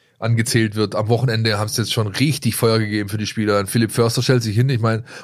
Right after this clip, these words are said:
und sagt, Kritik ist ja okay, aber ich habe keinen Bock, hier mit Mittelfingern begrüßt zu werden. Das sind alles so Sachen, ähm,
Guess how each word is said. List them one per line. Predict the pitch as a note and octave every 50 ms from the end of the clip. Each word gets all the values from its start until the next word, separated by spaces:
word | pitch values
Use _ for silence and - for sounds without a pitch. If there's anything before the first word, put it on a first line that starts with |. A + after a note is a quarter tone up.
| -
und | - A#2
sagt, | A2 A#2+ A2 -
Kritik | - A#2 A#2+ - C3+ C#3+
ist | C3 A#2+
ja | B2 A2
okay, | G#2+ G2+ - - B2+ C3+
aber | B2+ A2+
ich | G#2
habe | A2+ G#2
keinen | - - A2 G#2
Bock, | A2+ A2 -
hier | - C3
mit | A2+ G#2+ A2
Mittelfingern | A#2+ C3 D#3 C#3 - B2 A#2 G#2+ G#2
begrüßt | G#2 - A2 G#2+ - -
zu | A2+ G2
werden. | G2 F#2+ F#2 F#2+ - - - - - -
Das | - A#2+ A#2
sind | - B2+ C3 -
alles | A2+ A#2+ C#3 D#3 C#3+
so | - F3+ D#3+
Sachen, | A2 A2+ B2 C#3 - - C3+ D3+ F3 D#3+ - - - - - - - - - -
ähm, | C3 B2+ B2+ B2+ B2+ B2+ B2+ B2+ B2 A#2